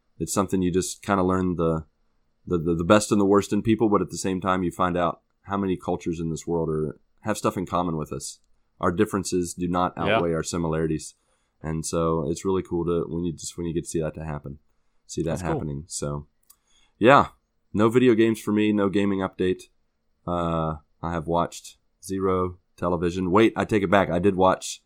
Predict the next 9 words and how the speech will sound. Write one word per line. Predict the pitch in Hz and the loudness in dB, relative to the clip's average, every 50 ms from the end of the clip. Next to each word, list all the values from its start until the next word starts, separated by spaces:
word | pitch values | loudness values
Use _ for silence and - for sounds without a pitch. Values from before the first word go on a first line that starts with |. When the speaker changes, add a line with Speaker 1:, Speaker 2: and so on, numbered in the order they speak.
| _ _ _ | _ _ _
Speaker 1:
some | - - - 98 98 | -8 -4 0 0 2
of | 95 87 82 | 2 2 2
the | 87 87 82 | 0 0 0
Pan | - - 95 92 95 95 | 0 0 -2 0 0 0
American | 95 92 90 90 92 92 90 - 95 92 92 90 92 - - - | 0 0 2 2 2 0 0 -2 -2 -2 -2 -2 -4 -6 -8 -6
Olympic | 80 82 87 87 - 104 85 82 | -4 -2 -2 -2 -2 -2 -4 -2
Games, | - 90 87 92 98 107 107 - - - | 0 0 2 2 0 -2 -4 -6 -8 -4
not | 92 92 90 | -2 0 2
Olympic, | 82 82 82 78 76 87 82 - | 2 2 0 0 -2 -4 -4 -6